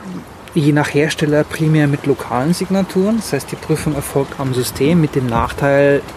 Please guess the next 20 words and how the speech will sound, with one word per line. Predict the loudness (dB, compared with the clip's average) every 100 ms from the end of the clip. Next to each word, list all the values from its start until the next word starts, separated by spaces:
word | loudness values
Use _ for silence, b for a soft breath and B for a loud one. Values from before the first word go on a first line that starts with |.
| -14 -8
wenn | -6
das | -6
System | -4 -2 0 0
kompromittiert | 0 0 -2 -2 -4
ist, | -4
kann | -4
man | -4
das | -4
abschalten. | -4 -4 0 0 0 -2 -6 -4
Ja. | -2 -2 B B B B B
Aber | 2
de | 2
facto | 2 -2 2 0
könnte | 2 0 0
ich | 0
eine | 0 0
Antivirus-Software | -2 -4 -2 -2 0 0 -2 -2 0
auch | 0 0
dazu | 0 -2 -2
verwenden, | -2 -2 -2 -2 -2 -2